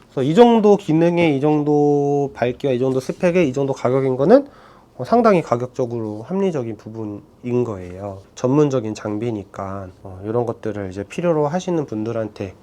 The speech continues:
이런 디테일한 정보를 주는 경우가 없잖아요. 그쵸? 그래서 이렇게 좀 자세히 설명을 드려봤고, 어, 요즘 이제 산에 좀 등산객들하고 마찰도 있어서 야간에 가서 좀 조심히 천천히 잘 타시면은 익숙한 코스에 가서,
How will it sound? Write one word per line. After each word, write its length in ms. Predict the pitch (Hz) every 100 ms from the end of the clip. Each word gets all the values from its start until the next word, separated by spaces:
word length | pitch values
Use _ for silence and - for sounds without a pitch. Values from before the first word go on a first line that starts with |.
| - - -
이런 220 | 127 135
디테일한 460 | 143 - 180 160 147
정보를 440 | 135 127 135 123
주는 580 | - 123 123 120 120 117 -
경우가 320 | 127 131 110
없잖아요. 520 | 104 160 147 117 139
그쵸? 320 | 156 - 165 214 - - - -
그래서 480 | - 110 110 104 107 -
이렇게 300 | 113 110 -
좀 160 | - 101
자세히 600 | - 117 139 120 139 196 - - - -
설명을 420 | - 170 170 156
드려봤고, 720 | 147 127 131 107 - 165 117 - - - - -
어, 140 | 139
요즘 400 | 131 147 170 156
이제 200 | 131 131
산에 680 | 127 196 185 170 160 117 107 -
좀 80 | 123
등산객들하고 640 | 123 131 170 170 - 139 117
마찰도 340 | - 147 135
있어서 580 | 107 - 113 120 123 101 - - - - -
야간에 400 | 139 165 165 156
가서 280 | 143 123 139
좀 160 | 160
조심히 400 | 147 135 - 147
천천히 400 | 139 190 190 175
잘 140 | 151 110
타시면은 560 | - 185 185 156 151
익숙한 400 | 127 - 202 180
코스에 320 | - 160 - 131
가서, 300 | 98 -